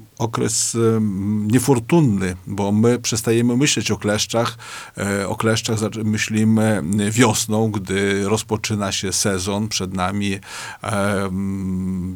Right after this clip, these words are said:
ciekawe wyprawy wiosenno-letnie. E, ale, e, w-, poddanie się szczepieniu, czy już w jakiś sposób nas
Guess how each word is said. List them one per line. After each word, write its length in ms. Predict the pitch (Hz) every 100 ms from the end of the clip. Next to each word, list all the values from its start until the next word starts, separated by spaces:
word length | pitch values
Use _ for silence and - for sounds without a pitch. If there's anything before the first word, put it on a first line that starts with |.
| 90
ciekawe 760 | 98 101 101 101 101 95 95 92
wyprawy 920 | 104 101 104 104 98 101 98 95 95
wiosenno-letnie. 1400 | 95 95 - 98 104 101 101 98 95 92 - 101 101 113 117 - - - -
E, 320 | 113 104 104 107 104 104 104 101 104 101 104 -
ale, 580 | 107 113 113 113 113 107
e, 60 | 113
w-, 520 | 110 107 107 104 107 -
poddanie 400 | 123 110 113 120
się 140 | 117
szczepieniu, 800 | 110 - 113 113 104 110 123 127 - - - 82 117
czy 400 | - - 107 104 92
już 340 | 113 120 117
w 40 |
jakiś 260 | 113 107 117
sposób 560 | - 110 - 123 - 104
nas 360 | 107 107 -